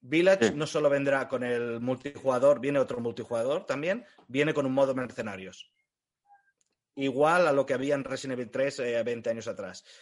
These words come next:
Speaker 1: Bueno, yo lo, eh, ya para acabar, voy a hacer una llamada. Ya que parece ser que escuchan tanto a los fans,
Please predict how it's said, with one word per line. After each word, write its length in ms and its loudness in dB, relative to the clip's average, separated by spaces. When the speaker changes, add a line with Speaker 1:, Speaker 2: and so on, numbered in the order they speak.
Speaker 1:
Bueno, 240 6
yo 280 6
lo, 280 8
eh, 240 0
ya 160 0
para 140 0
acabar, 260 0
voy 220 2
a 40 2
hacer 240 0
una 140 -2
llamada. 540 -2
Ya 200 -4
que 160 -6
parece 320 -4
ser 180 -6
que 100 -10
escuchan 420 -8
tanto 280 -2
a 40 4
los 200 -4
fans, 600 -6